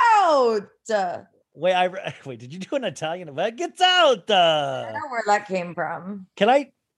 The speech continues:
Speaker 2: also, I love that you, at this point, there's been, like, eight billion Halloween movies, and you're like, uh, spoiler alert, he dies at the end of it. He dies at the end of, like, every
Speaker 1: I don't know. See, I
Speaker 2: <laughs>
Speaker 1: don't really watch these. I don't even know who I was with. I definitely didn't watch it by my own accord, you know?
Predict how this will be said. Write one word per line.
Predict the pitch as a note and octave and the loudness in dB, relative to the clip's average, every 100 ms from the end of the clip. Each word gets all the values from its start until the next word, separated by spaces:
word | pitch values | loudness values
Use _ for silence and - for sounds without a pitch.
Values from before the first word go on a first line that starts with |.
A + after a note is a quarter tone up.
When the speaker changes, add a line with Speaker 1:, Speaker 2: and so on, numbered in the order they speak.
| _ | _
Speaker 2:
also, | F3+ G3 F3+ | 0 4 2
I | D#3+ E3+ | 4 2
love | F3 G#3 G#3 | 4 2 2
that | G#3 | -6
you, | D#3 F3 E3+ | -4 0 0
at | D3+ | 0
this | D#3+ D3 | -2 -2
point, | - D#3 D3+ | 0 0 0
there's | C#3+ | -2
been, | C3 C#3 | -2 0
like, | C3+ B2+ G2 - | -2 -2 -14 -6
eight | D#3 E3 | -4 -4
billion | C3 D3+ D3+ | -2 -2 2
Halloween | C3 C#3 C3+ C#3 | 2 2 2 -2
movies, | C#3 C3 B2 | -2 -2 -4
and | C#3 | -4
you're | C#3 | 0
like, | C#3 C3 _ _ _ - | 0 0 _ _ _ 0
uh, | C#3+ | 2
spoiler | C3+ - F3+ G3 F3+ D3 | 2 0 2 4 4 4
alert, | C#3 C#3 C3+ | 2 0 -2
he | - F3+ | -4 -4
dies | C#3 D#3 D#3+ E3+ C#3+ | -2 -4 -2 -2 -2
at | D3 | -8
the | D3 C#3 | -8 -8
end | D3+ C3+ | -6 -6
of | A2 | -8
it. | G#2+ B2+ | -12 -8
He | A#3 | 0
dies | D#4 D#4+ C#4 | 4 4 2
at | B3+ | -6
the | B3+ | -4
end | C4 | -2
of, | G3 | -2
like, | F3 E3+ F#3+ | -4 -4 -2
every | F#3+ F3+ F#3 E3+ D4 | -2 -4 -8 0 2
Speaker 1:
I | |
don't | F#4+ G#4 E4+ F#4 | 2 2 4 6
know. | G#3+ | 4
See, | D#4 | 2
I | D4+ | -2
Speaker 2:
<laughs> | |
Speaker 1:
don't | - C#4+ - | -2 -2 -4
really | G#4 G4+ | -6 0
watch | A3+ G#3+ A#3+ - | 4 4 0 -4
these. | G#3+ F#3 | -2 0
I | - A#3 | 2 2
don't | D#4 | 2
even | G#4+ G4 | -2 0
know | C#4 | 0
who | A#3+ A#3+ | 0 2
I | A#3 | 2
was | A3 E3 | 0 -2
with. | F#3 D#3+ D3+ | 0 0 0
I | F3+ | -2
definitely | F#3+ G3+ A3 C#4 | 2 0 0 -2
didn't | A3 G#3 | -2 -4
watch | E3+ E3+ E3+ | 2 2 2
it | F#3+ E3 D#3 D#3 | 2 2 0 0
by | E3+ D#3+ | 2 2
my | D#3+ D#3 | 0 -2
own | D3+ | -2
accord, | D3 - D#3 C3 G2 D#3 E3 | -6 -6 -4 -4 -4 -8 -10
you | E3 | -8
know? | C#3+ C#3 D#3 | -6 -6 -8